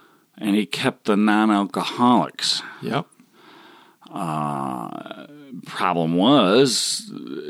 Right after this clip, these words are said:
Speaker 1: you know, he, he had, like, about twenty-five products. He died.
Speaker 2: Oh,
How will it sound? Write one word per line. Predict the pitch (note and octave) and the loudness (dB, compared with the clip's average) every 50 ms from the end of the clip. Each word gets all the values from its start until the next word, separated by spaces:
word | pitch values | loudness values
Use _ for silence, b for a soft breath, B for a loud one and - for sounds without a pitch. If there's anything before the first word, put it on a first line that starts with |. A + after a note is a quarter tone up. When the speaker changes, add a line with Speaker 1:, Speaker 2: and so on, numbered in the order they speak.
| B1 - | -14 -14
Speaker 1:
you | - - B1 A1 - G#2 F2 | -14 -14 -8 -4 -2 -2 0
know, | D#2+ D#2 D#2+ C2+ | -2 -4 -6 -6
he, | - - E2 F#2 - - - F#2+ F#2+ F#2+ G2 G2 | -8 -6 -6 -6 -6 -6 -8 -8 -6 -2 0 0
he | F2 - C3+ C3 | 2 4 4 4
had, | G#2+ B2 B2+ B2+ B2+ A#2+ | 4 4 4 4 4 4
like, | A#2 A2+ - | 4 2 2
about | G#2 F#2 F2 - - | 2 0 0 0 -2
twenty-five | - - - A#2+ A2 G2+ F#2 - F#2 E2+ D#2+ D#2 - | -4 0 2 4 4 4 2 2 0 0 0 0 0
products. | - C3 C#3 D3 C#3+ A#2 F2+ E2 - - - - B B B B B B B B B B _ | 0 2 2 2 4 2 2 0 0 -2 -6 -6 B B B B B B B B B B _
He | - G2+ A#2+ C#3 | -4 0 2 2
died. | C3 D#3 D3 C#3 A#2 - - - - - - _ _ _ _ _ - | 4 4 2 0 -2 -6 -10 -12 -14 -18 -18 _ _ _ _ _ -6
Speaker 2:
Oh, | B2 A#2+ B2 A#2 G#2+ G2+ G#2 G#2 - | -2 0 0 0 0 -2 -6 -10 -10